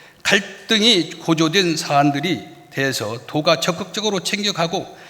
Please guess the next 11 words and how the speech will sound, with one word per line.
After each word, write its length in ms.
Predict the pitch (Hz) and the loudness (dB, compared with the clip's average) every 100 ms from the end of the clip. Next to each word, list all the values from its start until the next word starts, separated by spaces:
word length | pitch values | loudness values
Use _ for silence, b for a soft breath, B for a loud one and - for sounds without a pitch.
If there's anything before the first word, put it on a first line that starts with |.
| B | B
갈등이 460 | - 226 - 254 226 | 2 2 4 4 4
더 120 | - | 2
이상 420 | 226 214 180 117 - | 2 6 4 4 -4
심화되지 500 | - 156 147 151 143 | 2 4 4 2 0
않도록 840 | 135 208 226 - - - - - | 2 2 2 0 -14 -18 -18 -10
조기에 680 | - 135 143 147 170 - - | -4 -4 0 2 2 0 -4
해결하기 640 | 160 165 165 147 156 151 | -2 0 0 0 -4 -2
위해 400 | 135 151 123 147 - B B B | 0 2 0 -4 -10 B B B
나서야 380 | - 139 - 190 | 0 2 4 2
한다고 340 | 165 180 190 156 | 4 4 4 4
보는데, 420 | 170 165 123 | 4 4 2